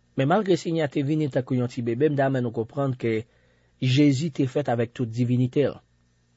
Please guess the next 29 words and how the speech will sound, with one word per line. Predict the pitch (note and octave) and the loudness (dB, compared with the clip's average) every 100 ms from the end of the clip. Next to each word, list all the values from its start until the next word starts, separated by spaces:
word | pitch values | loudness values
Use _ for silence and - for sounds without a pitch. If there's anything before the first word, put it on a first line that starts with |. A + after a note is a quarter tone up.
| _ | _
Pa | - E3 | -2 0
t | C#3+ | 2
janm | C3+ E3 D#3 | 4 4 4
gen | D#3 | 2
yon | D3 C3 | 4 2
lè | B2+ | 2
ke | B2+ | 0
Jezi | A#2+ A#2+ A2+ | 0 0 -2
pa | A2 A2 | -6 -6
t | |
Bondye. | B2 B2+ E3+ C3 | -4 0 2 2
Li | C3 | 2
te | D3+ C3 | 0 -4
toujou | - F3 D3+ | -4 -2 0
Bondye. | C#3+ C#3 F3 D3 - - | 0 -2 0 0 -2 -2
Nan | C#3 C3+ | 2 4
moman | C#3 D3+ G#3 | 4 4 2
sa | - G2+ | 0 -2
a, | A2+ C#3 A#2+ _ _ - | 0 -2 -4 _ _ -2
li | D3+ | -2
sèlman | - F3+ F3+ E3+ - | 2 2 4 2 0
te | D3+ | -2
kite | - C#3+ C#3 | -2 -2 0
laglwa | C3 C3+ B2 B2 B2 A#2+ A2 | 2 2 2 2 4 2 -2
Chekina | - C#3+ B2+ C#3+ A#2+ G2+ | -2 -2 4 4 4 -2
nan | A#2 | -6
syèl | - F#2+ G2 | -6 -6 -6
la, | D#3 | -6
men | G2+ G#2 G3 C3+ | -4 0 0 0